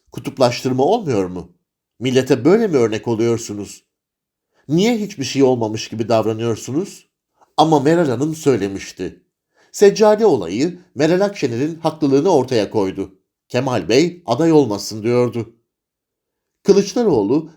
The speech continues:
seccadenin ortasında boy boy fotoğrafları bilerek çektirmemiş olabilir. Ama belli ki Kemal Bey seccadenin ne işe yaradığını unutmuş ve bu hususta bir hassasiyet taşımıyor görüntüsünü çoktan verdi.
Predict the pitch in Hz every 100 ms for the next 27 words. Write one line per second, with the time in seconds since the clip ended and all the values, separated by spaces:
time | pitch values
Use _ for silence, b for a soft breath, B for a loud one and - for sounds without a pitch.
0 | B 165 147 175 170 165 180 190 135 123
1 | 135 - 135 120 107 160 208 190 139 151
2 | 139 120 135 123 113 139 143 139 165 147
3 | 147 165 160 175 113 131 - 127 104 87
4 | 85 - _ _ _ - 104 87 110 143
5 | 160 - 143 - B B 139 170 175 110
6 | 110 127 B B - 156 131 170 156 160
7 | 185 139 151 185 - 110 104 107 110 95
8 | 107 101 143 175 - b b b 127 151
9 | 151 202 208 - 113 - 117 123 123 139
10 | - 147 - 175 185 185 170 - 139 127
11 | 135 120 117 113 113 143 151 156 202 202
12 | 165 151 117 104 95 104 104